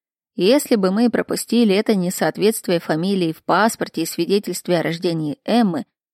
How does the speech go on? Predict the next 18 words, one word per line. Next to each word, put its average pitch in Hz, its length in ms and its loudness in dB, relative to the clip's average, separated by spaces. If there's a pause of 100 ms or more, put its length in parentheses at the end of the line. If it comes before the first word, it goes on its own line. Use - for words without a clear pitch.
(300)
что - 240 -4
он 254 180 6
перепугался 233 840 2
и 262 60 4
согласился 190 680 0
подождать 170 500 0
сколько - 360 -2
угодно, 180 460 2 (380)
покуда 202 320 2
паспортный 185 500 -2
стол 196 340 0 (120)
не 180 180 0
исправит 180 440 0
эту 151 160 -6
ошибку. - 540 -6 (1080)
Вот 170 440 0
оно 143 180 -4
что. - 320 -8